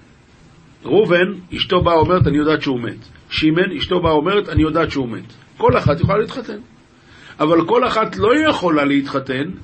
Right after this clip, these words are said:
בגלל שהיא צריכה את היבם שלה. אה,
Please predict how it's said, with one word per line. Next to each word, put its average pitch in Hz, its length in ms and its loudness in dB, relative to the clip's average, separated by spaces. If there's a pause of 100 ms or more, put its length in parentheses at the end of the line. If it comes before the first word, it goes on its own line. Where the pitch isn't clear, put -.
בגלל 135 720 0 (240)
שהיא 143 540 0
צריכה 135 280 0
את 135 100 -2
היבם 156 380 -2
שלה. 101 220 -10 (1500)
אה, 160 460 2